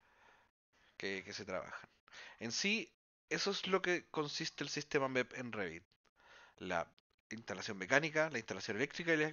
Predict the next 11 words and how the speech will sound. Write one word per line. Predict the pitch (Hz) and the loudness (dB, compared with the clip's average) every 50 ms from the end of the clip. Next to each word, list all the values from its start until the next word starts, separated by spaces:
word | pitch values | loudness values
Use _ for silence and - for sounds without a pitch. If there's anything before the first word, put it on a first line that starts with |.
| 139 | -4
instalación | - 139 139 - - 131 127 - 147 135 | -10 -12 -8 -4 -4 -4 -2 -4 -6 -4
sanitaria, | - 156 139 135 143 139 131 120 127 151 - _ - - - - - - _ - | -2 -2 0 2 2 2 4 2 0 -2 -6 _ -20 -18 -18 -18 -18 -16 _ 0
todo | - 175 180 190 190 185 160 - | 2 2 2 2 0 -2 -4 -2
conforme | - 147 139 131 - - 160 156 160 156 160 165 165 160 - - | 0 0 0 0 4 6 6 6 6 6 4 2 2 2 2 0
a | - 127 123 | 0 0 0
una | 131 139 147 | 2 2 0
estructura | 143 131 - - 127 - - - - 135 139 131 | -2 -2 -4 -6 -8 -8 -6 -4 2 4 6 6
de | 123 | 6
familias | 117 - 110 101 123 156 170 160 151 170 196 - - - - - - - - - - - - _ | 4 2 -2 0 0 0 2 4 4 4 2 2 -4 -8 -12 -20 -20 -20 -20 -20 -20 -20 -12 _
que | - 113 104 | -2 0 2
pueden | 117 120 120 120 120 120 120 117 | 4 6 6 6 6 4 2 -2